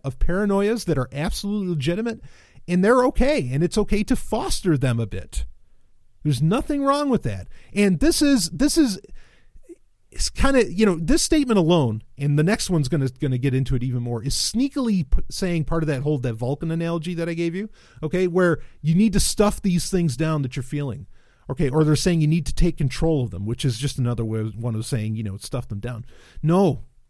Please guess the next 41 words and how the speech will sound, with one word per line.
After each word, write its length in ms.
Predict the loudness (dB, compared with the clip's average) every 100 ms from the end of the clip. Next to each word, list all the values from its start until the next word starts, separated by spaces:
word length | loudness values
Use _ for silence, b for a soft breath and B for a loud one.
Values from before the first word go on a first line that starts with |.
| _
you 140 | 0 4
need 180 | 4 4
to 60 | 0
feel 340 | 2 2 2
these 280 | 2 -2 -4
things 440 | -10 -10 -12 -12 -6
in 100 | -2
order 240 | 0 0
to, 100 | 0
you 260 | -4 -4 -2
know, 120 | -2
the, 140 | -4 -6
the 180 | -6
very, 280 | -2 0 0
the 180 | -2 -8
classic 480 | -6 -2 0 -2 -2
line 260 | -2 -2
from, 440 | -2 -2 -2 -4 -6
from 180 | -6 -4
Nathaniel 400 | -2 0 0 0
Branden, 580 | -2 0 -2 -4 -8 -6
you 100 | -6
know, 140 | -6
talk 260 | -6 -6 -4
about 300 | -4 -4 -6 _ -8
somebody 240 | -6 -4
who 80 | -4
really 260 | -4 -4
got 200 | -6 -6
their 100 | -8
philosophy 400 | -8 -6 -6 -6
down, 220 | -10 -14 -18 B B B
um, 300 | -6 -4 -6 -10 _ _ _ _ _ _ _ _ _ _ -2
where 180 | 4
he 80 | 4
said, 220 | 4 4
"In 100 | 4
order 200 | 4 2
to 60 | -2
think 260 | -2 -2 0
clearly, 600 | 0 2 2 0 -2